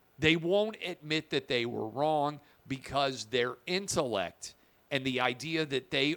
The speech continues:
are smarter than others is what they derive a huge percentage of their self-worth from. And that's why they can't look at Aaron Rodgers and say,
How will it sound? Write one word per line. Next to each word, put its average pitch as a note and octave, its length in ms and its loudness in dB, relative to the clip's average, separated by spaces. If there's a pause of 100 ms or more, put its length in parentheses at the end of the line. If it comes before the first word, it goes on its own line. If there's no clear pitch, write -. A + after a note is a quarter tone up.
are B2 160 0
smarter E3+ 800 -2 (500)
than C3 280 2 (100)
others D#3 580 0 (380)
is C3+ 220 -4
what D#3 340 0 (120)
they C#3+ 220 0
derive B2 840 0
a B2 80 -4
huge E3 800 -6
percentage G#2+ 680 -4 (280)
of A2+ 260 2
their G2 220 -2
self-worth F#2 920 -4 (240)
from. D2+ 400 -8 (1200)
And E3+ 120 0
that's A#3+ 200 0
why C4 100 2
they A3 120 -2
can't A3+ 340 -10
look G#3+ 180 0
at G#3+ 60 -2
Aaron E3 260 -2
Rodgers F3+ 320 -2
and D3 80 -10
say, G3 160 -4